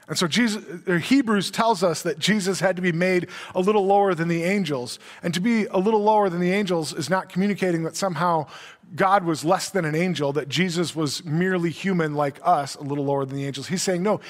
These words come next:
he had to set aside part of who he was to come and be that holy sacrifice.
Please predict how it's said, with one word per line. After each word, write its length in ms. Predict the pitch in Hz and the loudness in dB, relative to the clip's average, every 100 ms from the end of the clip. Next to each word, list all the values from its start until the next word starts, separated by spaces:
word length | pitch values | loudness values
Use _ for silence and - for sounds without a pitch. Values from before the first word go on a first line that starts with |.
| - - | -18 -2
he 140 | 262 | 2
had 140 | 262 | 2
to 80 | 196 | 2
set 240 | 170 247 220 | 0 0 0
aside 640 | - 220 208 202 190 147 | 0 2 4 4 2 -4
part 280 | - 247 - | -2 0 0
of 120 | 196 | -4
who 200 | 151 220 | -2 0
he 120 | 190 | 0
was 380 | 190 190 196 175 | 2 4 4 0
to 100 | - | -6
come 500 | 147 - 214 185 165 - - - - | -10 0 4 4 0 -8 -18 -12 -4
and 200 | 196 143 | -2 0
be 200 | 208 220 | 2 4
that 220 | 190 175 | 2 0
holy 280 | - 196 180 | -2 0 0
sacrifice. 840 | - 160 - 139 - - - - | 0 -2 -6 -14 -16 -18 -20 -20